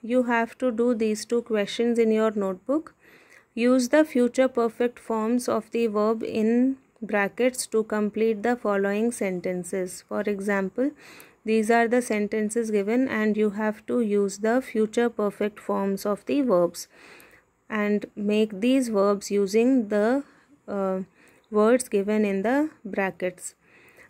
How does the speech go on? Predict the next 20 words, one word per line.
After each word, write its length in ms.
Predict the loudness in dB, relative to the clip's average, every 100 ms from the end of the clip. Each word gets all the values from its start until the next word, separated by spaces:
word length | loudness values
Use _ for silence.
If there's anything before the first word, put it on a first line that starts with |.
| -2
The 100 | 2
next 380 | 4 2 0 2
is 260 | 2 2
complete 640 | 0 0 2 2 2 2 4
the 120 | 2
following 560 | 4 4 4 4 4 2
sentences 840 | 0 -2 0 -2 0 0 0 0
using 460 | 0 2 4 4
the 140 | 2 0
future 420 | 0 -2 0 0
perfect 500 | 0 -2 0 -4 -2
continuous 840 | -4 -2 0 0 0 -2 -4 -12 _ _ _ _ _
forms 440 | -2 0 2 2
of 220 | 0 0
the 140 | 2 2
verb 500 | 2 0 0 -4 -4
given 400 | -2 0 0 0
in 460 | -2 -2 -4 -6 -6
brackets. 640 | -6 -6 -4 -4 -4 -10 -16 -20 -20 _
So 340 | -2 2 2